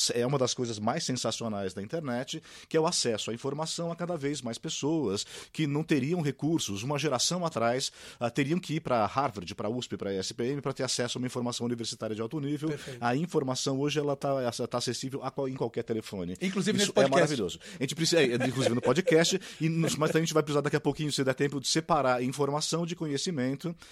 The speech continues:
Speaker 1: e aquilo que vem depois dos oitenta, que chama sabedoria. Mas a, a informação e conhecimento já não é a mesma coisa, mas uma coisa por vez. Então, primeiro essa observação, quer dizer, é, o, essa, esse ambiente virtual, esse ambiente de conectividade, o ciberespaço, ele é um espaço absolutamente original,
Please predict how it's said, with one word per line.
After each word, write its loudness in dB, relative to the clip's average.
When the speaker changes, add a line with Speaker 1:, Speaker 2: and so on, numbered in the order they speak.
Speaker 1:
e 2
aquilo 0
que -4
vem 2
depois 0
dos -2
oitenta, 0
que -8
chama -2
sabedoria. 0
Mas 0
a, 4
a 4
informação 0
e -2
conhecimento 0
já 2
não 0
é 2
a 0
mesma -2
coisa, -2
mas -4
uma -4
coisa -4
por -6
vez. -8
Então, -4
primeiro 4
essa 2
observação, 0
quer -2
dizer, 0
é, 2
o, 2
essa, -2
esse -4
ambiente -2
virtual, 2
esse 0
ambiente 0
de -6
conectividade, -4
o -4
ciberespaço, -4
ele -2
é 4
um -4
espaço -6
absolutamente -4
original, -2